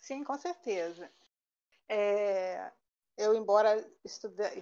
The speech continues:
tenha estudado na ence, né, técnico, graduação, eu, logo que eu saí da graduação, se não me engano, teve um concurso pro I B G E,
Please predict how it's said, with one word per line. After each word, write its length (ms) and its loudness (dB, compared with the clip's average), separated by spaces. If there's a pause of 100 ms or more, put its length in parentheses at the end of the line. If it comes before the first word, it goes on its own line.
(100)
tenha 260 -4
estudado 440 -2
na 180 -8
ence, 420 -12
né, 720 -6 (220)
técnico, 640 -2
graduação, 1040 -2
eu, 840 -6 (440)
logo 300 2
que 100 -12
eu 40 -8
saí 280 -6
da 100 -4
graduação, 560 -4
se 140 -18
não 80 -14
me 80 -14
engano, 240 -4
teve 180 -6
um 80 -14
concurso 520 -12
pro 100 -4
I 20 -8
B 160 -6
G 100 -10
E, 300 -4